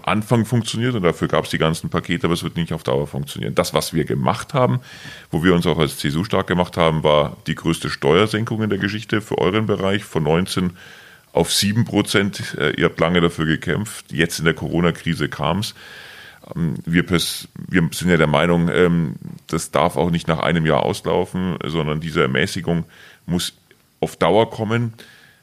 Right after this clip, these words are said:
Aber es funktioniert nur zusammen, dass auch die, die Lebensfreude wieder zurückkommt, äh, und natürlich auch die Geschäftsmodelle funktionieren, das muss man ehrlicherweise auch sagen. Äh, diejenigen, die schon vor der Krise irgendwo,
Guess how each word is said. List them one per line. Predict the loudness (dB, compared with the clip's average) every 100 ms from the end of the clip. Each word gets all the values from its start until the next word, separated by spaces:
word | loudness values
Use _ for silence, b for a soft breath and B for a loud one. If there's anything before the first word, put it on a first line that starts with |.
| B
Aber | 2 2 2
es | 0
funktioniert | -2 -2 -2 0 0
nur | 0 -2
zusammen, | 0 2 2 2 0 -2
dass | -4 -2
auch | -2 -4
die, | -2 -2 -4 -6
die | -4
Lebensfreude | 2 4 2 2 2 2
wieder | 0 -2
zurückkommt, | -2 -6 -4 -2 -2 -6 -6
äh, | -2 -2 2
und | 2 2 0
natürlich | -2 0 0 2
auch | 0
die | -2
Geschäftsmodelle | -4 0 0 2 0 2 0
funktionieren, | 0 -2 0 0 2 0
das | -2
muss | -2
man | 0
ehrlicherweise | 2 2 2 2 2
auch | 0 0
sagen. | -2 -2 -2 B B B B B
Äh, | -2 0
diejenigen, | 0 2 2 2
die | 0
schon | 0 0
vor | -2 2 4 6
der | 4
Krise | 2 -4 0 2
irgendwo, | 4 2 2 4 6 4